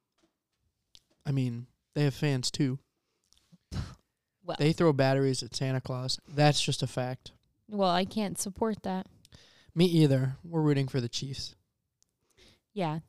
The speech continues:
Speaker 2: it's over for them.
Speaker 1: Well, not yet, at least. We're working on it, though.
Speaker 2: No,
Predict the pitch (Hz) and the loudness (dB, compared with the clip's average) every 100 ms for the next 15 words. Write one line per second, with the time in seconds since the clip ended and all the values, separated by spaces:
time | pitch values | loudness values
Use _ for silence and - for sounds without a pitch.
0 | _ 202 - - 180 165 170 160 170 165 | _ -6 -4 -2 -2 -2 -4 -4 -8 -10
1 | 170 180 - _ _ _ _ _ _ _ | -8 -10 -10 _ _ _ _ _ _ _
2 | _ - 131 131 120 _ _ _ _ _ | _ -10 -8 -8 -10 _ _ _ _ _
3 | _ _ _ _ _ _ 156 151 143 135 | _ _ _ _ _ _ 2 4 4 4
4 | 131 131 139 - - - - _ _ _ | 0 -8 -10 -8 -12 -14 -20 _ _ _
5 | _ _ 165 180 160 143 123 120 - 135 | _ _ 2 6 6 4 -2 -4 -8 -12
6 | - _ _ _ - 320 330 311 302 294 | -14 _ _ _ -8 0 2 2 0 -2